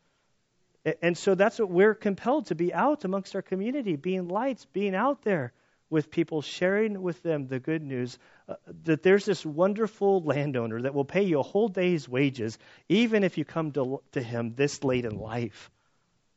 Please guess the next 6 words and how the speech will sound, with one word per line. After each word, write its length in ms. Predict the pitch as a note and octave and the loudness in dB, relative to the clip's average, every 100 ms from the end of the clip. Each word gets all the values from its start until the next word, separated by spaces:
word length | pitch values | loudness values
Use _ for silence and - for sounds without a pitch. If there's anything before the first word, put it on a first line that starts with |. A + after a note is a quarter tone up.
| _ _ _ _ _ _ _ _ _ - _ | _ _ _ _ _ _ _ _ _ -20 _
And 100 | A#2 | -8
so, 140 | D#3+ | -6
Father, 320 | D#3 F3 F3 F3 | -2 0 0 0
we 120 | D#3+ | -2
thank 340 | - C#3 B2+ | -2 -4 -4
you. 180 | A2 G2+ | -8 -10